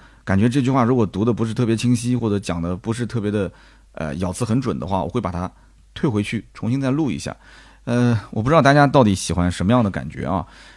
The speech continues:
呃，能不能说三刀现在的风格还是保持了以往的这么多年一贯的这种粗制滥造、胡说八道的这种感觉？如果还有的话，请你在评论区告诉我。如果没有的话，哎，说实话，我有的时候也确实回不去了。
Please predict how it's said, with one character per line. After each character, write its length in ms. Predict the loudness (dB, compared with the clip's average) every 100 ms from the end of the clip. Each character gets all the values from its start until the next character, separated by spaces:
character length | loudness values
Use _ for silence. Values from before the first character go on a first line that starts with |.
| -6
呃， 140 | -2
能 180 | 0 2
不 60 | 2
能 180 | 0 0
说 300 | 2 2 2
三 180 | 2
刀 120 | 2 4
现 120 | 4
在 80 | 4
的 80 |
风 220 | 4 4 4
格 180 | 4
还 220 | 2 0 0
是 180 | 2
保 200 | 2 0 -2
持 220 | -2 0
了 180 | 2 0
以 160 | 0
往 260 | 0 0 -4
的 200 | -8 -8 -14 -20 -2
这 100 | 4
么 80 | 6
多 160 | 6
年 180 | 4 2
一 140 | 0 2
贯 260 | 4 4
的 160 | 4 0
这 120 | -4
种 160 | -4 -6
粗 160 | -4 0
制 80 |
滥 160 | 2 2
造、 200 | 2 0
胡 140 | 0
说 80 | 0
八 120 | 2
道 160 | 4 2
的 80 | 2
这 100 | -2
种 140 | -4
感 200 | -2 -2
觉？ 220 | -2 -4 -8 -14 -20 -2
如 160 | 4 6
果 120 | 6
还 140 | 4
有 300 | 2 4 2
的 100 | 2
话， 180 | 2 2
请 160 | 2 -2
你 80 |
在 80 | -2
评 140 | -2 0
论 100 | 0
区 120 | 0
告 200 | 0 0
诉 160 | -2
我。 140 | -6 -4
如 140 | -2
果 80 | 0
没 200 | 2 2
有 140 | 2 0
的 120 | -2
话， 180 | -6 -8 -14 -20 -20 -16
哎， 240 | -10 -8 -10
说 160 | -6 -4
实 120 | 0
话， 260 | 0 -2 -6
我 200 | -4 -2
有 160 | 0
的 60 | -2
时 100 | -2
候 160 | -2 -2
也 220 | -4 -8
确 200 | -4 0
实 80 | 0
回 160 | 0
不 100 | -2
去 200 | -2 -2
了。 120 | -4